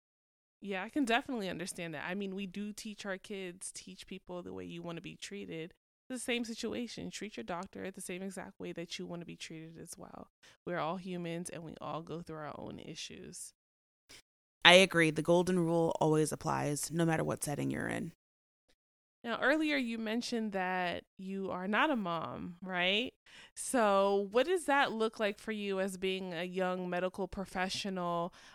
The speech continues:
Speaker 1: um, and wanting to have children, and what that schedule looks like for you, the schedule that you've already had in being in college? What does that look like for you?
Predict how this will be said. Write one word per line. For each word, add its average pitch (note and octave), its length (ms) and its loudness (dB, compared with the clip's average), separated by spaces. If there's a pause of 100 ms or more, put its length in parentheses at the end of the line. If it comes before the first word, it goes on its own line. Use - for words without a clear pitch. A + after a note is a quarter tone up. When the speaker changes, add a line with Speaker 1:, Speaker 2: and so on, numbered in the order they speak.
Speaker 1:
um, F#3 180 2
and G3+ 140 4
wanting G3 240 2
to G#3+ 120 -2
have F#3 280 -2
children, F3+ 800 0
and E3 340 -4 (360)
what F#3 160 -2
that E3+ 160 -2
schedule C#4+ 520 4
looks C4+ 360 0
like B3 180 2
for B3+ 160 -2
you, A#3+ 540 0
the G3+ 120 0
schedule A3 360 2
that G#3 200 -2
you've A3+ 140 -2
already F#3+ 440 2
had G3+ 600 0
in F#3+ 160 -2
being F3+ 240 -2
in F3 100 -4
college? A#3+ 680 -4
What C4 100 -6
does C#4+ 140 -4
that B3 120 0
look A3+ 100 -6
like A3 120 -4
for A3 100 -10
you? F3+ 220 -4